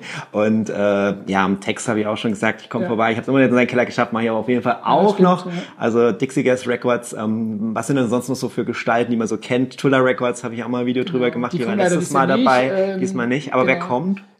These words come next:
Speaker 2: Genau, es kommt, also der Mo kommt, ähm, also generell hab ich versucht, auch die Karlsruhe anzufragen, aber die festen Plattenläden, für die ist es natürlich eher, äh, logistisch nicht so leicht,
Speaker 1: Mhm.
Speaker 2: ähm,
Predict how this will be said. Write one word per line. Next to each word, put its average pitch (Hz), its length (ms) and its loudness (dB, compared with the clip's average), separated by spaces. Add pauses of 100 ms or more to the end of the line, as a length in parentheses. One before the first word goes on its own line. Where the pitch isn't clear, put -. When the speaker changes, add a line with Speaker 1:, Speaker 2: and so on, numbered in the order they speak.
Speaker 2:
Genau, 175 240 0
es - 160 -4
kommt, 180 280 2
also 185 220 0
der 160 60 0
Mo 175 220 2
kommt, 208 480 2
ähm, 180 420 0
also 180 240 0 (160)
generell 175 280 2
hab 196 80 4
ich 170 80 -2
versucht, 175 320 4
auch 175 160 2
die 165 200 -2
Karlsruhe 165 500 -2
anzufragen, 180 680 0
aber 165 160 -2
die 160 320 0
festen 170 380 -2
Plattenläden, 175 420 2
für 165 80 -8
die 175 80 0
ist 147 80 -4
es 160 80 -8
natürlich 165 340 -2
eher, 160 480 2
äh, - 20 -20 (200)
logistisch 165 440 0
nicht 170 160 0
so 185 80 2
leicht, 170 380 4
Speaker 1:
Mhm. - 80 -4
Speaker 2:
ähm, 160 420 2